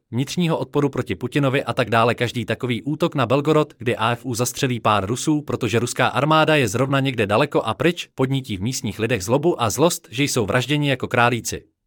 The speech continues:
Protože nemají zbraně a nemohou se bránit, zatímco chochlové v Kyjevě dostali zbraně od své vlády bez ničeho a ihned. Vytvoření domobran a rozdání zbraní Rusům v pohraničí by destabilizovalo Kreml a veřejné mínění.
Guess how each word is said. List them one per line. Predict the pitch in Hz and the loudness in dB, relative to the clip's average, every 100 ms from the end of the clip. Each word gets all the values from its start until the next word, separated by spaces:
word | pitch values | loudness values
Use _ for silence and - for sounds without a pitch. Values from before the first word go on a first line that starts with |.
| _ _ _ | _ _ _
Protože | 123 156 185 170 | -2 2 4 4
nemají | 160 165 147 | 6 4 4
zbraně | 117 143 147 | 2 2 2
a | 135 131 | 2 2
nemohou | 139 139 139 | 2 2 2
se | 131 | 0
bránit, | 117 113 120 135 - | 2 4 4 0 -4
zatímco | 104 123 156 139 | -4 -2 -2 -2
chochlové | 135 151 147 135 | -2 0 2 2
v | - | 2
Kyjevě | 143 139 131 | 2 4 2
dostali | 117 - 123 | 0 0 0
zbraně | 90 110 120 135 | 0 0 0 0
od | 127 | -4
své | - 120 | -2 0
vlády | 104 120 123 113 | 4 2 2 0
bez | 101 | -2
ničeho | 120 117 139 135 - | -4 -2 0 0 -2
a | 113 | -4
ihned. | 117 92 80 - _ _ _ _ _ _ _ _ _ _ _ _ | -4 -6 -8 -12 _ _ _ _ _ _ _ _ _ _ _ _
Vytvoření | 131 165 185 196 180 | -4 0 2 4 4
domobran | 165 170 165 160 156 | 6 6 6 4 4
a | 131 | 2
rozdání | 127 147 143 139 | 2 2 2 0
zbraní | 104 123 127 | 0 0 2
Rusům | 120 113 120 | 0 -2 -4
v | - | -2
pohraničí | 110 117 120 123 139 | -2 0 0 -2 -4
by | 113 | -2
destabilizovalo | 101 104 139 139 139 139 135 117 | -2 -2 0 0 0 2 2 2
Kreml | 127 147 156 | 2 0 0
a | - 120 | -2 -2
veřejné | 117 156 147 139 | 0 0 0 -2
mínění. | 139 120 90 80 | -2 -4 -6 -8